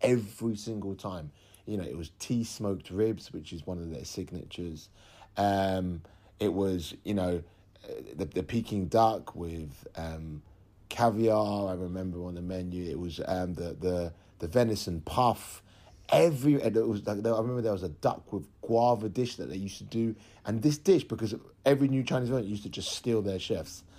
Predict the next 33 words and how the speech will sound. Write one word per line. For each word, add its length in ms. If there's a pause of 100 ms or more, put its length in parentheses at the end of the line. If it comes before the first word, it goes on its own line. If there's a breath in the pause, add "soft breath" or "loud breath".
(260 loud breath)
and 520
open 340
more 180
Chinese 360
restaurants. 400 (340 loud breath)
And 160
these 140
Chinese 260
chefs 160
never 340
really 600 (520 soft breath)
sat 320
down 340
to 100 (600)
be 120
creative 560
themselves. 560
They 60
basically 320
just 300 (480 loud breath)
copied 480
Hakkasan's 520
menu. 300
So 120
these 200
menus 380
are 20
just 160
getting 200
replicated 680
all 180
over 180
London, 460